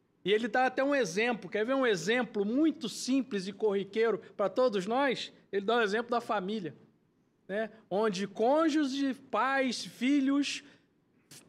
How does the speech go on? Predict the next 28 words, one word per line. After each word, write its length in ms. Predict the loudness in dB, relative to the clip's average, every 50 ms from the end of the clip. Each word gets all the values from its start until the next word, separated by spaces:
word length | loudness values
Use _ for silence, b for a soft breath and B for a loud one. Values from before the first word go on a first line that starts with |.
| -8 _
querem 380 | 2 4 4 6 6 4 4
muito 640 | 4 4 4 6 6 6 6 6 6 4 2 0 -2
acreditar 920 | -2 0 0 2 2 2 2 -2 -4 -6 -4 -2 0 2 2 2 0 0
que 140 | -2 -2 0
o 60 | 2
outro 480 | 4 4 4 4 4 2 0 -2 -4 -4
está 280 | -4 -2 -2 -2 -2
falando 500 | -2 0 0 0 2 2 2 2 2 0
a 60 | 0
verdade, 760 | 0 0 -2 -2 -4 -4 -2 -2 0 0 0 -2 -2 -4 -6 B B B B
mesmo 560 | -2 0 2 2 2 2 2 2 0 0 -2
quando 260 | -2 0 0 2 2 2
você 280 | 0 -2 -2 -4 -6
tem 280 | -4 -2 -2 0 0 -2
certeza 600 | -2 -2 -2 -4 -2 -2 -2 -2 -2 0 0 -2
absoluta 520 | -4 -4 -4 -2 -2 0 0 -2 -2 -4 -6
e 60 | -4
todas 280 | 0 0 0 0 0
as 80 | -2 -2
evidências 440 | -4 -2 -2 -2 -2 -2 -2 -4 -2
mostram 420 | -2 0 0 -2 -2 -4 -8 -12 B B B B B _ _ _
que 360 | -6 -4 -2 -2 -2 -4 -6 -10 -16 -20 _ _
não 260 | -6 -2 0 2 2
é 140 | 2 2 2
assim 280 | 0 0 -2 -2 -4 -2
que 140 | -2 -4 -4
tá 140 | -4 -4 -6
acontecendo. 560 | -4 -4 -4 -6 -6 -6 -8 -6 -6 -8